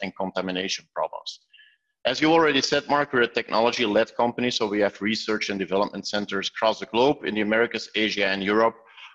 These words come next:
A lot of technical labs, um, very proud to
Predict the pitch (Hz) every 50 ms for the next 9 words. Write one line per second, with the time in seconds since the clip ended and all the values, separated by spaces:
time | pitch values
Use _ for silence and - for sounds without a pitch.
0 | _ - 104 107 113 117 113 - - - 117 117 - 120 - - 107 92 92 95
1 | 101 107 113 - - - - - - - _ - 95 92 92 92 92 92 92 92
2 | 90 92 92 95 - _ _ _ - 101 104 110 107 - - - 117 110 113 113
3 | 113 - - - -